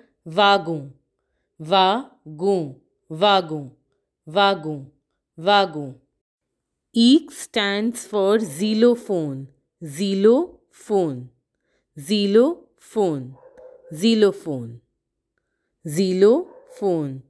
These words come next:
xylophone, xylophone. X stands for y, y, y.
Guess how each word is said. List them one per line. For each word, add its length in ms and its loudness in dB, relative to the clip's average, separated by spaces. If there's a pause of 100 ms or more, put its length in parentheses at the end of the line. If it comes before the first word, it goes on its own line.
(520)
xylophone, 840 0 (760)
xylophone. 1000 -2 (1700)
X 640 -2
stands 680 -6
for 340 -2
y, 580 -2 (1120)
y, 480 0 (960)
y. 460 -2